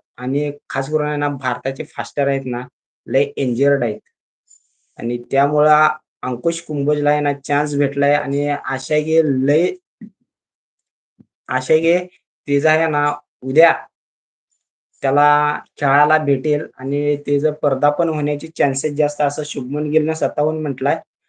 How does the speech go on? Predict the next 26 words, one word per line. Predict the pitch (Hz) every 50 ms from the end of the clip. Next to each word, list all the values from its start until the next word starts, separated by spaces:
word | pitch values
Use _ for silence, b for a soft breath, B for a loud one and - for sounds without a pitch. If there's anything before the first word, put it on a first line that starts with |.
| _ _ _ _ _ -
अं, | 127 127 127 131 131 131 131 127 117 - - _ _ _ _ _ _ _ _ _ _ _ _ _ _ - - -
आणि | - 135 143
आपली | 147 147 - 151 151
इंडिया | 160 - - 147 139 135 139 160 160
टीम | 156 160 160 160 156
आहे | 151 156 156
ना, | 147 143 139 139 139 - -
काल | - 143 147 139 123 127 - _ _ _ _ _ _ _ _ _ _ _ _ _ _ _ _ _ _ _ _ _ _ _ _ _ _ _ -
मँचेस्टर | 135 139 135 135 131 165 170 170 - - 175 170 175 - - _ _
फुटबॉल | - - 139 127 131 143 165 165 165
जी, | 160 165 165 170 170 - _ - 151 139 131
जी | 143 160 160
मेन | 160 147 151 160 165 165 147 -
टीम | - 156 156 147
आहे, | 135 123 - _ _ _ _ _ _ _
त्यांच्या | - 131 131 131 131 151
प्लेयरला, | 143 - 143 143 143 147 143 147 143 143 143
हेड, | 143 139 135 131 123 127 - - _ _ _ _ _ -
हेड | 120 120
कोचला | 127 127 - 147 - 151 147 147
ही | 143 143 143 143 143 151
ते | 151
भेटलेत | 147 143 139 131 139 131 135 143 139 139
आणि | 135 139 139 131 135 139
यांच्या | 135 131 127 120 143
संग | 139 - 143 143